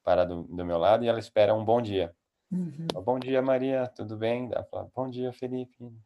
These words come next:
Speaker 1: Está
Speaker 2: Uhum.
Speaker 1: tudo ótimo, obrigada." E aí depois ela
Speaker 2: <laughs>
Speaker 1: continua
Speaker 2: Continua.
Speaker 1: a, a fazer,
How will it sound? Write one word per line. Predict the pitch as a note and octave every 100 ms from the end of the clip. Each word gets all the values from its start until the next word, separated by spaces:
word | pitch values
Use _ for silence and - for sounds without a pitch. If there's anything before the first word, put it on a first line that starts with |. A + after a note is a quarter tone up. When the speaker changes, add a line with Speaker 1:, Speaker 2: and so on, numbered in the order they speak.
| _ -
Speaker 1:
Está | G3+ G3 F#3+ G3
Speaker 2:
Uhum. |
Speaker 1:
tudo | F#3+ D#3+
ótimo, | B2 A2 - E2 D#2+
obrigada." | G#2 A2+ G2+ D#2+ - - _ - - G#3+ -
E | A2
aí | G2+
depois | F#2+ G2 F#2+
ela | G#2 G#2+ G#2 - _
Speaker 2:
<laughs> | _ _ _
Speaker 1:
continua | - - F3+
Speaker 2:
Continua. | F3+ F3 - - - - - - _ _ _ -
Speaker 1:
a, |
a | -
fazer, | E2+ D2+